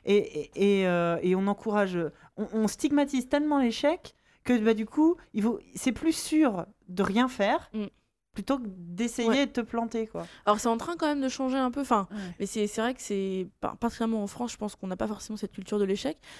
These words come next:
Speaker 2: mais j'ai l'impression quand même dans le monde des startups, et cetera, il y en a quand même de plus en
Speaker 3: Ouais.
Speaker 2: plus en France,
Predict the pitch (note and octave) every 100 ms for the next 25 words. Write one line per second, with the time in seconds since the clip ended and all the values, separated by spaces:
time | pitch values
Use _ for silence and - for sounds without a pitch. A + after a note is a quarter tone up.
0 | - G3+ A3 A#3+ B3 D4+ C#4+ C4 A3+ G#3+
1 | A3 B3+ G#3+ - G#3+ - B3 A#3 G#3 G3
2 | G#3 A#3 G3+ F#3 F#3 F#3+ G3 F3+ - G#3+
3 | G3 F#3 A#3+ G#3 F#3+ B3 C#4